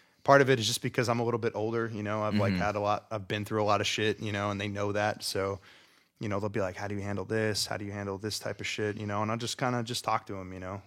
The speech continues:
Speaker 1: just, like, on some super chill shit. I don't want anything from them or anything like that. So, you know, I guess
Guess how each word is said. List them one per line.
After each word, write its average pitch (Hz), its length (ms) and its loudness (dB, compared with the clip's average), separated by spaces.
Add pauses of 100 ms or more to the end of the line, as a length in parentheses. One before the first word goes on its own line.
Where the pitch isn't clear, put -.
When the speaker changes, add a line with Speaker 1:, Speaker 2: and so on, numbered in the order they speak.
Speaker 1:
just, - 260 -8
like, 95 280 -6 (580)
on 98 160 -4
some 95 220 -4
super 104 280 -4
chill 101 220 -2
shit. 101 280 -2
I 95 60 0
don't 98 200 -2
want 90 240 -2
anything 98 360 -8
from 92 220 -6
them 95 240 -4
or 92 40 -2
anything 95 300 -6
like 90 200 -8
that. 95 280 -2
So, 90 420 -6
you 98 100 -10
know, 92 240 -8 (440)
I 98 80 -8
guess - 320 -4